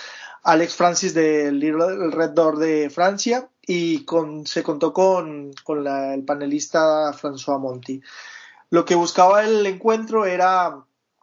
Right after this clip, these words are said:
hacer que cada uno de estos, eh, invitados, eh, expusieran un poco el trabajo que están haciendo alrededor de la sostenibilidad, eh, donde se tiene en cuenta, por ejemplo, temas como el reaprovechamiento, eh, reciclaje y, y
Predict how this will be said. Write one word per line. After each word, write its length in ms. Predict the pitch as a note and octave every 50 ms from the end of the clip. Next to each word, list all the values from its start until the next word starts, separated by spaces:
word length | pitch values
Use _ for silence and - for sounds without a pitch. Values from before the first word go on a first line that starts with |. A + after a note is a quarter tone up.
| - - -
hacer 240 | E3 D3+ - E3 -
que 160 | - F#3 F3
cada 260 | - E3+ E3+ F3 F3
uno 220 | F3 E3+ F3+ F3
de 100 | E3 E3+
estos, 320 | D#3 C#3+ - E3+ E3+ E3 D#3+
eh, 240 | E3 D#3+ D#3 D#3 E3+
invitados, 640 | D3+ D3 D3 C#3+ D#3 D3 D3+ D#3 F3 G3 F#3+ -
eh, 180 | F#3+ D#3+ C#3+ C#3
expusieran 540 | C3+ - - - C#3+ - D#3 D3+ D#3 D#3
un 80 | D#3+ D#3
poco 420 | - E3+ E3 - - E3+ G3 A#3 -
el 120 | - D3 C#3+
trabajo 320 | D3+ C#3+ C#3 C#3+ C#3+ D#3
que 80 | D3+ D3+
están 220 | - - D3+ D3
haciendo 680 | D3+ C#3+ - - D#3 D3 D3 D3+ D3 D3 D3+ D#3+ D#3+ -
alrededor 460 | D#3 D3+ C#3+ C#3+ C#3 C#3 C3+ C3+ C3+
de 100 | C#3+ D3
la 320 | D3 D3 C#3+ C#3 C#3 C#3
sostenibilidad, 840 | C3+ - D3+ C3+ - D3+ C#3+ C#3+ C#3+ D3 D#3+ E3+ F#3 G3 G#3 A3 A3 - - - - - - _ _ _ _
eh, 580 | - E3 D3+ D3 C#3+ C#3+ C#3 C#3 C3+ C3 C3+ C3+ C3+ C3 - - _ - _ _ _ _ _ _ _ _ _ _
donde 200 | - D#3 D3 C#3
se 100 | C3+ D3
tiene 220 | C#3 D3+ D3 D3 D3+
en 60 | C#3
cuenta, 300 | C3+ D#3 D3 C#3 D3 C#3+
por 140 | C#3+ D3+ C#3
ejemplo, 360 | C3 C#3 C#3+ D3 C#3+ D3 D3
temas 260 | C#3+ D3 C#3+ C#3+ C#3 -
como 160 | - D3 C#3
el 80 | C#3
reaprovechamiento, 1300 | C#3 C#3+ C3+ D3+ D#3 D#3 D3 E3 F3 E3+ F#3 F#3+ G3 G3 F#3+ F#3 F#3+ F#3+ F#3+ F#3 F#3 F#3 F#3+ G3 F3+ E3
eh, 260 | D#3 D3 C#3+ C#3 C#3
reciclaje 880 | C3 C#3 C3+ - C#3+ - - E3+ F3 F3+ F3+ - F#3 F#3 F#3+ G#3+ B3+ - -
y, 500 | F3+ D#3 C#3+ C#3 C3+ C3 B2+ B2+ B2+ -
y 120 | - D3+